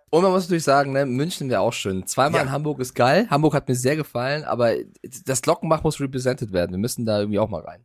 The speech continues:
Speaker 1: Ne? Ist auch klar.
Speaker 2: Und dir ist eins klar, ei-, also eins ist klar, wir müssen wieder nach Frankfurt.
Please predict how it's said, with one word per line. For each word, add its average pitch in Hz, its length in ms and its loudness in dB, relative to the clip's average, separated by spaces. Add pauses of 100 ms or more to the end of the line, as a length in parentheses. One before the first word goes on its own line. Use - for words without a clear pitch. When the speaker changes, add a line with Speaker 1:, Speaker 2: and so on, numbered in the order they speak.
(140)
Speaker 1:
Ne? 110 100 -20
Ist - 180 -20
auch - 80 -20
klar. - 200 -20 (800)
Speaker 2:
Und 101 120 -14
dir 110 60 -6
ist 87 80 -8
eins 90 280 -6
klar, 82 360 -4
ei-, 87 140 -6
also 73 200 -8
eins 87 220 -6
ist 80 120 -16
klar, 67 320 -8
wir 67 80 -6
müssen 95 460 -6
wieder 78 200 -10
nach 71 140 -10
Frankfurt. - 480 -16